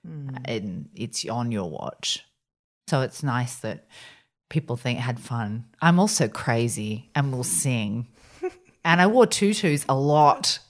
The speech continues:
Speaker 2: to the office. I mean, my outfits were on fleek.
Speaker 1: <laughs> Um, can we talk about your relationship with Instagram? I'm interested in the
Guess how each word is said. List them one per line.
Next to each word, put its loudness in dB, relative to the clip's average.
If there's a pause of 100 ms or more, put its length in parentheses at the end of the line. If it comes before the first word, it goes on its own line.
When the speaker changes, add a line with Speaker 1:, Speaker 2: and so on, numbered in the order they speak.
(200)
Speaker 2:
to 2
the 8 (120)
office. -4
I 0
mean, 2
my 8 (120)
outfits 4
were -2 (100)
on -6 (200)
fleek. -6 (920)
Speaker 1:
<laughs> -2 (1160)
Um, 4 (100)
can 2
we 2
talk -2
about -2
your -2
relationship 0
with -2 (320)
Instagram? -4
I'm -4
interested -4
in -6
the -8